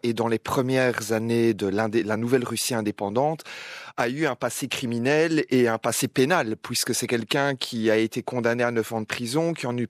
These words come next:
purgé effectivement six, et alors qui a été condamné pour des activités de, euh, vol en bande organisée, de proxénétisme.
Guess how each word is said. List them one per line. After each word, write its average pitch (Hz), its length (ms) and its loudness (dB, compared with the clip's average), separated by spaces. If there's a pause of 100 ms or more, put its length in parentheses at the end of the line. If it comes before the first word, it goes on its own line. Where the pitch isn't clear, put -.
(140)
purgé 127 400 2
effectivement 117 600 -4
six, - 520 -2 (680)
et 123 180 4
alors 143 240 2
qui - 180 0
a 120 40 6
été 120 200 0
condamné 120 540 0
pour 131 180 -2
des 117 160 0
activités 123 680 0
de, 113 140 2
euh, 107 600 6
vol 135 380 2
en 110 300 2
bande 117 240 2
organisée, 110 760 2
de 127 80 2
proxénétisme. 131 1040 -2